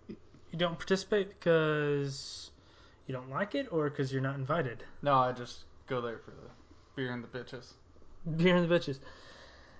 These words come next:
Speaker 1: Um, yeah, uh, fantasy football's in full swing. This is the first week, so I'm not thrilled with my team, but I'm not,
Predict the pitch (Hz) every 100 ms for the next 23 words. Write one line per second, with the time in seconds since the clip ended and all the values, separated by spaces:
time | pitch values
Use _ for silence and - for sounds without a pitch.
0 | - - - 151 156 165 165 160 160 160
1 | 156 147 139 - - - - - - -
2 | - - - - - - - - - 165
3 | 262 151 - - 160 151 147 143 143 139
4 | 135 135 135 139 135 139 147 139 170 180
5 | 175 175 208 190 160 135 131 170 156 175
6 | 196 139 123 143 - 143 165 139 151 156
7 | 123 - - 120 117 - - - - -
8 | - - - - - - - - - -
9 | - 160 190 208 - 196 202 143 123 127
10 | - 131 156 135 123 127 135 135